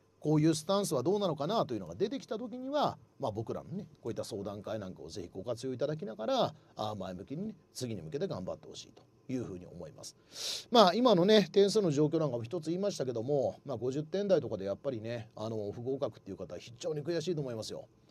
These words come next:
悔しいと思うけど、ただ間違いなく言えるけどね、あの、五十点台で不合格だった方々なんて、合格ラインに乗った方々とほとんど差なんかないからね。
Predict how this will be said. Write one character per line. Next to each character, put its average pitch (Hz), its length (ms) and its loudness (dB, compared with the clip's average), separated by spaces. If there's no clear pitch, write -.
悔 240 180 2
し 277 140 0
い 226 40 -2
と 170 80 2
思 123 140 -2
う 104 40 -4
け 92 80 -6
ど、 95 320 -2
た 240 80 -2
だ 190 60 4
間 190 160 4
違 - 20 -2
い - 40 -6
な 311 80 4
く 269 80 2
言 175 100 6
え - 20 -2
る 117 60 -2
け 98 60 -2
ど 85 100 -6
ね、 76 240 -10
あ 131 160 0
の、 123 100 -4
五 175 240 6
十 294 180 0
点 330 360 -2
台 240 120 6
で 123 60 2
不 120 120 -2
合 170 180 6
格 107 180 -4
だ 101 60 -2
っ 92 40 -6
た - 140 -8
方 - 180 -6
々 95 200 -6
な 76 100 -12
ん 65 40 -20
て、 104 420 -4
合 285 260 6
格 277 260 2
ラ 277 120 4
イ 233 80 0
ン 156 60 -4
に 104 100 -8
乗 90 120 -10
っ - 40 -12
た - 160 -4
方 123 200 -4
々 113 180 -4
と - 160 -20
ほ 208 220 8
と 349 160 4
ん 277 40 0
ど 127 100 0
差 120 140 -8
な 151 80 -4
ん 160 60 -4
か 82 100 -8
な 110 120 -4
い 131 40 0
か - 100 -10
ら - 40 -16
ね。 - 180 -20